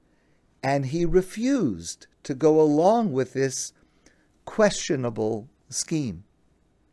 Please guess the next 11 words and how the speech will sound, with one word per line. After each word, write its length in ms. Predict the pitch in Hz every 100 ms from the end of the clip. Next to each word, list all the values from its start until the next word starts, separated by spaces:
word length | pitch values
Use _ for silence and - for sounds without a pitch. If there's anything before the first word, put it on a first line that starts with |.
| _ _ _ _ _ _ _ _ _ _ _ _ _ _ _ _ _ _ _ - -
So 180 | - 170
Rav 220 | 147 143
Moshe 440 | 127 208 285 - 240
Lichtenstein, 720 | 175 202 165 143 127 117 123
Rav 160 | - 107
Aaron's 260 | 127 131 123
son, 380 | 165 160 104
told 340 | - 160 185 170
us 220 | 151 127
this 180 | 123 113
story 600 | - 180 208 117 87